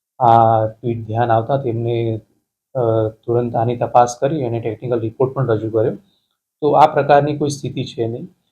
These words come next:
એટલે એમને જે Twitter હેન્ડલ પર જે ખોટી અફવા અને ન્યૂઝ ફેલાવ્યા, ફોટોગ્રાફ્સ મૂક્યા હતા, એના વિશે ફરિયાદ આપી છે.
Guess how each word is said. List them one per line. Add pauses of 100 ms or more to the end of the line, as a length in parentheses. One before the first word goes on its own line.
(280)
એટલે
એમને
જે
Twitter
હેન્ડલ
પર
જે (380)
ખોટી
અફવા
અને
ન્યૂઝ (100)
ફેલાવ્યા, (200)
ફોટોગ્રાફ્સ
મૂક્યા
હતા, (520)
એના
વિશે
ફરિયાદ
આપી
છે.